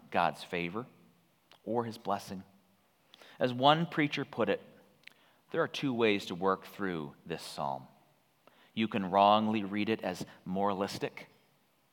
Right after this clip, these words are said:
or you can see Christ in it. Let us see Christ in our text this morning. The blessed man is righteous not because of his own action,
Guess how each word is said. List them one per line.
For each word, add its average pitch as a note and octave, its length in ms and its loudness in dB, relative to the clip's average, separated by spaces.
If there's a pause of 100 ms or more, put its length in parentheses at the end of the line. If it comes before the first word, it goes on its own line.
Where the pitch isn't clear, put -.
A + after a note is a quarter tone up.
(800)
or F#2 100 -6
you G2+ 120 -2
can E2+ 160 -8
see D#2+ 160 -12
Christ D2 520 -8
in A#1+ 100 -12
it. - 200 -18 (1700)
Let A#2+ 160 6
us B2 100 2
see B2 220 -2
Christ G2 580 0
in D#2+ 100 -10
our E2 120 -6
text - 520 -10 (200)
this - 180 -14
morning. D2+ 260 -8 (3250)
The C3 60 0
blessed C#3 400 8
man D3+ 300 8
is C3 200 -4
righteous B2+ 480 6
not B2+ 300 6
because C#3 300 -2
of G#2+ 80 -6
his A#2 180 -2
own A#2+ 300 -2
action, A#2+ 480 -4